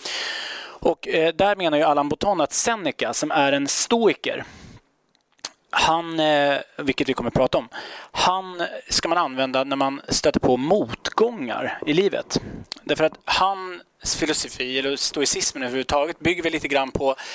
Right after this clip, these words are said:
det här att överbrygga gapet mellan ens önskningar, eh, och den faktiska verkligheten som önskningarna sen krockar med när man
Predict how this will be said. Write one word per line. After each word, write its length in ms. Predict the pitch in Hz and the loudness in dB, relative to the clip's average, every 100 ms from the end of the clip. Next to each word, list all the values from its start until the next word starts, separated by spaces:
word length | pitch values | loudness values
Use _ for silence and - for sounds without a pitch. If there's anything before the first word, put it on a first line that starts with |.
| - - - - - - _ _ _ _ - | -12 -12 -16 -20 -20 -20 _ _ _ _ -4
det 80 | |
här 120 | 147 147 | 0 0
att 240 | 139 - - - _ - - _ _ _ _ _ | -2 -6 -16 -20 _ -20 -20 _ _ _ _ _
överbrygga 840 | 185 165 143 156 196 170 151 139 - - _ _ _ - | 2 4 2 -4 -4 -2 0 0 -2 -10 _ _ _ -20
gapet 600 | 165 151 185 196 - 139 | -8 2 4 4 0 -4
mellan 280 | 139 131 147 - _ _ | 0 0 0 -8 _ _
ens 320 | 156 147 - - | 0 0 -2 0
önskningar, 1080 | 202 160 127 - 208 214 143 107 131 - - | 0 0 -2 -2 -4 -4 -2 -2 -4 -6 -6
eh, 420 | 135 - - 170 | -8 -8 -4 0
och 300 | 151 - - - - - _ | 0 0 -2 -2 -4 -16 _
den 160 | - 147 | -4 -2
faktiska 480 | - 127 - - 156 | -2 -2 -2 -2 2
verkligheten 680 | 180 135 - 160 196 - 131 | 2 2 -2 -2 -2 -2 -4
som 140 | 139 | -2
önskningarna 600 | 147 127 - 131 127 147 | -2 0 -4 -2 0 0
sen 200 | 131 117 | 0 -2
krockar 440 | - 196 - 226 | -2 -4 -4 -6
med 160 | 117 - | -4 -6
när 80 | 131 | -4
man 180 | 131 | -4